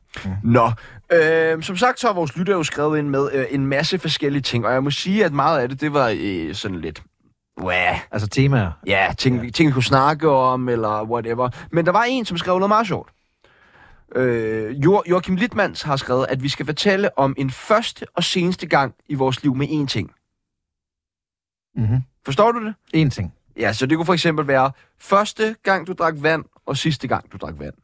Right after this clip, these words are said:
Speaker 1: Ja.
Speaker 2: Så har jeg taget tre ting med. Så hvis du for eksempel f-, om din første gang, hvor
Speaker 1: Mhm.
Speaker 2: du havde sex,
Speaker 1: Ja.
Speaker 2: og sidste gang, du havde sex.
Speaker 1: Skal jeg så fortælle om det nu, eller hvad?
Speaker 2: Ja.
Speaker 1: Det er et meget stort spørgsmål. Hvor lang tid har vi?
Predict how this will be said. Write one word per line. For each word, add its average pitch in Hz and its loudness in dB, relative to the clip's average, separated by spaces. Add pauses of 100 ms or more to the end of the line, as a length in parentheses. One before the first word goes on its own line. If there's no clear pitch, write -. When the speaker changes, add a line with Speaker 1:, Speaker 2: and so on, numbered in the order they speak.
(440)
Speaker 1:
Ja. 104 0 (160)
Speaker 2:
Så 170 4
har - 6
jeg 170 4
taget 165 0
tre 127 -4
ting 80 -8
med. 78 -8 (480)
Så 135 0
hvis 123 -2
du 156 0 (180)
for 156 -6
eksempel 147 -2
f-, - -20
om 113 0
din 101 -4
første 180 2
gang, 202 0 (140)
hvor - -6
Speaker 1:
Mhm. 117 0
Speaker 2:
du 110 0
havde 85 -2
sex, - -2 (220)
Speaker 1:
Ja. 113 0
Speaker 2:
og 214 2
sidste 202 0
gang, 107 -2
du 98 -4
havde 78 -4
sex. - -12 (500)
Speaker 1:
Skal - -2
jeg 120 4
så 151 0
fortælle - 2
om 139 4
det 139 4
nu, 143 4
eller 135 2
hvad? 110 0
Speaker 2:
Ja. 101 2 (1600)
Speaker 1:
Det 139 0
er - 6
et 123 2
meget 131 4
stort 151 2
spørgsmål. 156 0
Hvor 120 0
lang 147 -2
tid 170 -2
har 160 4
vi? 107 -4